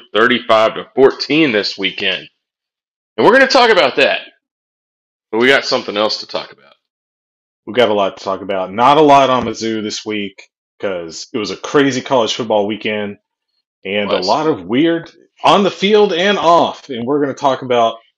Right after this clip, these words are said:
Speaker 2: all of that. But you wanna dive into
Speaker 1: All of
Speaker 2: Mizzou real quick?
Speaker 1: all of that and next
Speaker 2: All
Speaker 1: on the
Speaker 2: of that
Speaker 1: Meltdown
Speaker 2: and
Speaker 1: Show.
Speaker 2: next.
Speaker 1: All right.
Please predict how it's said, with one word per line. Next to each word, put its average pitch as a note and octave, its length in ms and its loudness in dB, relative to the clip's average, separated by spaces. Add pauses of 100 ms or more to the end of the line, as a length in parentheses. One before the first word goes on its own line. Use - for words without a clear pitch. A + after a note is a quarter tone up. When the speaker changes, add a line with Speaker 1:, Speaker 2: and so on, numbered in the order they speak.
(360)
Speaker 2:
all C3 280 4
of F#2+ 120 -8
that. D#2 320 -20 (800)
But A#2 100 -4
you C3+ 80 -2
wanna D3 140 0
dive C#3+ 240 4
into A#2+ 120 2
Speaker 1:
All D3+ 160 4
of C#3+ 100 0
Speaker 2:
Mizzou C#3+ 160 0
real C#3+ 120 -2
quick? D3+ 300 -2 (560)
Speaker 1:
all C3 260 2
of B2+ 80 -2
that A#2+ 240 2
and A2 220 -4
next - 600 -6 (340)
Speaker 2:
All G2+ 180 -2
Speaker 1:
on G#2+ 80 -2
the A2+ 60 -2
Speaker 2:
of A2+ 40 -2
that G#2+ 220 0
Speaker 1:
Meltdown G2+ 140 -2
Speaker 2:
and G2+ 80 -6
Speaker 1:
Show. F#2 340 -2
Speaker 2:
next. - 420 -12
Speaker 1:
All A#3+ 160 4
right. C#4 180 2